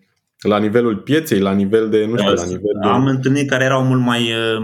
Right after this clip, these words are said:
Speaker 2: mari decât, uh, nivelul pieței și nu, nu mi s-a
Speaker 1: Mhm.
Speaker 2: părut deloc, uh, serios, fezabil, uh, și am încheiat orice discuție, pentru că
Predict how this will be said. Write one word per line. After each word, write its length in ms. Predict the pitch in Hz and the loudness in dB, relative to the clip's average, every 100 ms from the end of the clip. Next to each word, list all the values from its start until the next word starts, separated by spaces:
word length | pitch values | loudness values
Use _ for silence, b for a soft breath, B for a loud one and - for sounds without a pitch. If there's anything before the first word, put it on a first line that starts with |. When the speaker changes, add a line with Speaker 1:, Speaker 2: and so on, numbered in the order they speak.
| 110 | -4
Speaker 2:
mari 260 | 117 92 | -4 -4
decât, 400 | - - - 131 | -6 -8 -10 -10
uh, 300 | 85 80 80 | -10 -8 -8
nivelul 340 | 80 80 80 71 | -8 -8 -8 -8
pieței 340 | 80 - 76 | -10 -10 -14
și 180 | 73 - | -16 -16
nu, 360 | 90 - - 80 | -16 -16 -14 -12
nu 80 | |
mi 80 | 78 | -8
s-a 140 | 95 80 | -4 -4
Speaker 1:
Mhm. 80 | |
Speaker 2:
părut 200 | - 80 | -4 -4
deloc, 320 | 78 76 76 - 78 | -4 -4 -6 -6 -2
uh, 60 | 87 | -2
serios, 520 | - 92 95 90 - | 0 0 0 0 -2
fezabil, 520 | 92 90 92 90 90 | -2 0 -2 0 0
uh, 180 | 87 85 | 0 0
și 360 | 85 87 82 82 | -2 -4 -4 -2
am 100 | 85 | 0
încheiat 340 | 87 87 85 87 | 0 -2 -2 -4
orice 180 | 85 | -4
discuție, 520 | 80 82 - 87 - 85 | -8 -10 -8 -6 -2 -2
pentru 280 | 92 98 | 0 -2
că 100 | 95 | 0